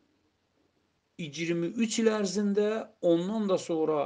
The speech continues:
iki yüz əlli il ərzində Peyğəmbərin əhl-i beyti, yəni Əmirəl Möminin əleyhissalam, Fatimə Zəhra salamullah əleyha və bugünkü gün qədər də İmam-ı Zaman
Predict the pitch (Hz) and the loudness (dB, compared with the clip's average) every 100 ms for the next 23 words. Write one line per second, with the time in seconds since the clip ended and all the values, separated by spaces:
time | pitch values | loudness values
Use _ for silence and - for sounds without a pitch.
0 | 131 _ _ _ _ _ - _ _ _ | -4 _ _ _ _ _ -20 _ _ _
1 | _ - - - - 254 220 170 147 - | _ -14 -14 -8 2 2 4 0 -6 -6
2 | 175 170 175 208 247 185 147 135 - - | -2 0 0 -2 -2 -2 -4 -8 -10 -4
3 | 151 143 147 147 143 156 139 127 - - | -4 -4 -2 -2 0 0 -2 -4 -12 -6
4 | 151 147 147 147 147 147 151 143 - _ | -2 -2 -2 -4 -4 -2 -2 -6 -14 _
5 | _ _ _ _ - 139 131 156 147 160 | _ _ _ _ -2 -2 -2 -4 0 2
6 | 151 - 214 208 175 151 - 151 147 151 | 2 0 -2 0 0 0 -4 -2 0 2
7 | 147 147 147 147 147 156 214 214 208 208 | 2 0 -2 -2 0 4 6 6 4 0
8 | 208 214 208 - _ _ _ - 143 139 | 0 0 -4 -8 _ _ _ -2 2 2
9 | - 190 202 165 147 147 - 151 147 147 | 0 0 2 2 0 -2 -2 -2 0 -2
10 | 147 147 147 147 151 202 220 220 _ _ | -2 0 -2 -2 0 2 2 -2 _ _
11 | _ - 156 151 156 160 160 202 180 180 | _ -2 0 0 -2 -4 -6 -6 -4 -2
12 | 185 208 190 208 - 151 160 151 143 160 | 0 0 2 0 0 -2 0 -2 -2 -2
13 | 170 214 220 | 0 0 -2